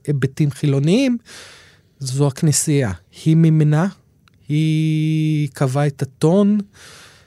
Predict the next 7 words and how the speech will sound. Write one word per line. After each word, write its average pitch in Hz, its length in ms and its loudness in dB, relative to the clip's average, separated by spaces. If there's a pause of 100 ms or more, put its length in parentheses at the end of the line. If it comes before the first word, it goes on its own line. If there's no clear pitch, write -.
(460)
היא 170 720 2
זו 151 240 0
ששלטה 160 600 -2
בכל 160 420 0
האמצעי 156 640 2
ייצור 160 720 0
גם, 240 360 0